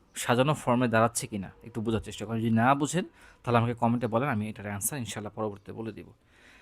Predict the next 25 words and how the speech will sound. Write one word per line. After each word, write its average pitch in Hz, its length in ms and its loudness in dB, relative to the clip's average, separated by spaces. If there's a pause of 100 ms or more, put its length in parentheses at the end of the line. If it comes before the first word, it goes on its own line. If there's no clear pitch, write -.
(200)
অর্থাৎ 120 340 0 (120)
একই 156 380 4
রোগ, 147 280 2 (400)
সেটা 131 240 -4
মেডিকেল 120 440 2
দ্বারাও 123 280 6
ট্রিটমেন্ট - 580 -6
হতে - 180 -8
পারে, 120 300 -4 (840)
কিন্তু 160 340 -2 (220)
বারবার 120 340 10
যদি 139 140 -2
হতে 135 180 4
থাকে 151 200 -6
তাহলে 117 200 -4
বুঝতে 110 300 -10
হবে 131 160 -2
এটা 135 140 -4
অন্য 110 200 0
কোনো 127 140 -6
সমস্যা 123 400 -4
হতে 135 200 -6
পারে। 131 260 -6 (580)
আবার 113 240 4
আমি 170 280 2